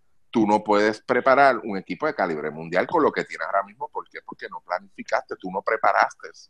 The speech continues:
tú no, no, no sembraste para cosechar. Pues mira, la mejor opción es la que dice Luismo.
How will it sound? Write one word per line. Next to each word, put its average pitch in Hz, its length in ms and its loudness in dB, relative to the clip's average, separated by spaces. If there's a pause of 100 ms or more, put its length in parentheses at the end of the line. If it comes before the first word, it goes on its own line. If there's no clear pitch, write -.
(160)
tú 98 160 -2
no, 117 260 0
no, 107 220 2
no 104 160 0
sembraste 117 760 -2 (800)
para 85 200 2
cosechar. 87 640 0 (400)
Pues - 160 -4
mira, 76 160 4
la 139 120 8
mejor 95 240 4
opción 175 280 0
es 185 60 0
la 170 100 2
que 165 100 4
dice 190 240 0
Luismo. 196 440 0